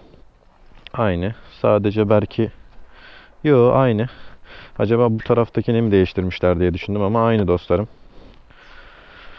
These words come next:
Ondan sonra kornamız falan. Açıkçası bu kısma hiç dokunmamışlar bile diyebilirim.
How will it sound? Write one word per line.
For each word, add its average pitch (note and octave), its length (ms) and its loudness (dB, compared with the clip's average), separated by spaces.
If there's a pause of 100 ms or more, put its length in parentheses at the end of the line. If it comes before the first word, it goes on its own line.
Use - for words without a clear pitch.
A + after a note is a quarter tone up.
(460)
Ondan C#3 320 -2
sonra C#3 800 -2 (1040)
kornamız A#2 580 0
falan. A#2+ 380 0 (920)
Açıkçası C3+ 520 0
bu C#3 80 -2
kısma - 300 -2
hiç - 180 -2
dokunmamışlar A#2 760 2
bile B2 220 2
diyebilirim. A#2+ 520 4